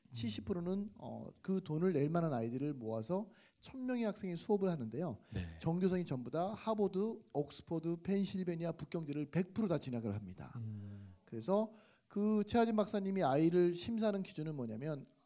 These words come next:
Speaker 1: 아이가 공부를 잘하고가 아니라 그 아이의 태도,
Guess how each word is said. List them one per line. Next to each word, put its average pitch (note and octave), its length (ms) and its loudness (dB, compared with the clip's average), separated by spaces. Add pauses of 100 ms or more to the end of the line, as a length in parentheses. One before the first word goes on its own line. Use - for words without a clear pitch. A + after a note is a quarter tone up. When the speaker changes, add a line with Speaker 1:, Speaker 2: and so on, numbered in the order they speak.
Speaker 1:
아이가 E3 280 4
공부를 E3+ 420 0
잘하고가 B2 480 -2
아니라 B2 260 -2
그 D3 180 -8
아이의 B2 240 -2
태도, C#3 400 -4